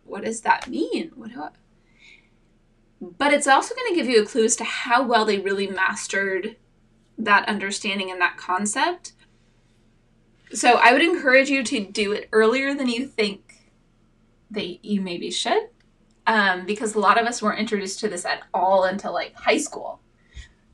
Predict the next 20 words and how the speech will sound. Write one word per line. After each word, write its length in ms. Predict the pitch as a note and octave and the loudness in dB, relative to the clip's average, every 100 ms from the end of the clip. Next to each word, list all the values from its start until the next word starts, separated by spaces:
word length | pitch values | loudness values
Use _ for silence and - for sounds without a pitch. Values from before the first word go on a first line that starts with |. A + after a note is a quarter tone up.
| - | -2
But 100 | C#4+ | 2
there's 180 | F4+ | 4
really 360 | G4+ B4+ C5+ G#4 | 6 6 6 2
no 60 | G#3+ | 0
reason 360 | G#3+ A#3+ G#3+ | 0 0 -2
why 520 | G3+ F3 F3+ F3 F#3+ - | 0 0 0 -4 -10 -10
a 80 | G#3+ | -4
very 280 | G3+ A3 F#3+ | 2 4 2
young 200 | F#3 F3 | -2 -6
child 580 | - E4+ E4 A3+ F3+ - _ - | -6 0 2 4 0 -4 _ -20
can't 520 | - C4+ C4 - G3+ | -10 -4 -4 -2 -8
do 720 | - C4+ B3+ F#3+ F3 F3 F#3+ G#3+ _ _ _ _ _ _ _ - | -4 -2 2 2 2 -2 -6 -14 _ _ _ _ _ _ _ -6
an 120 | G#3+ | -2
algebraic 720 | G#3 G#3 G#3 G#3 G#3+ G#3 G3 F#3 | 2 2 2 0 2 4 2 0
version 640 | G#3+ A3 A3+ G#3+ F#3 - - | 0 2 2 -4 -8 -8 -2
of 280 | - - G#3+ | -2 -2 -6
what 160 | F3 | -8
they're 200 | - F3+ | -4 0
already 480 | F#3 F3 F3 - F3+ | 0 0 -4 -6 -8
doing, 580 | - F3 F#3 B3 F4 | -12 -10 -8 -8 -8